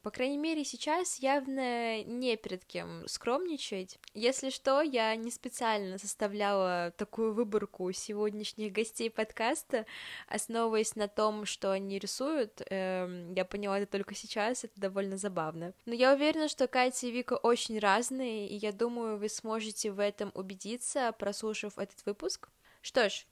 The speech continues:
мой первый вопрос на сегодня. Я, кстати, задумалась о том, что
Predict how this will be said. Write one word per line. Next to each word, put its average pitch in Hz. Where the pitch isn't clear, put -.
мой 226
первый 226
вопрос 208
на 247
сегодня. 226
Я, 226
кстати, 214
задумалась 202
о 196
том, 240
что 185